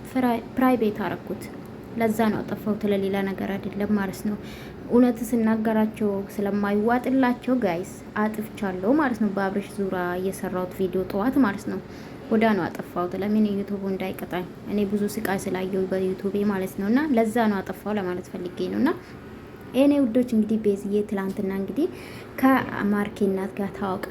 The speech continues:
ነበር። የማርኬ እናት በጣም ነው የምወዳት በነገራችን ላይ። እና እንግዲህ ሁለቱም ደንግጦ ነበረ፣ ታውቋል። በጣም ደስ ይላል እውነት ለመናገር። ቤዝዬም በጣም ተረጋ-፣ ረጋ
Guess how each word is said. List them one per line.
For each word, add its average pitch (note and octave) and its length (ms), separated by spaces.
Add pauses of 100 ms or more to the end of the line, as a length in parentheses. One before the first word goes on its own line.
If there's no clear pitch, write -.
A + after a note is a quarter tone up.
ነበር። F#3+ 300
የማርኬ G3 400
እናት G3 260
በጣም F#3+ 240
ነው F3+ 120
የምወዳት F3+ 420
በነገራችን F#3 720
ላይ። G3 140
እና A#3+ 120 (800)
እንግዲህ C#4 460 (140)
ሁለቱም B3+ 560
ደንግጦ G#3+ 420 (100)
ነበረ፣ F#3+ 420
ታውቋል። G#3 540 (200)
በጣም A3+ 300
ደስ G#3 220
ይላል F3+ 240
እውነት F#3+ 280
ለመናገር። F3+ 680
ቤዝዬም G3+ 480
በጣም G#3+ 380
ተረጋ-፣ G#3 420 (460)
ረጋ A3+ 220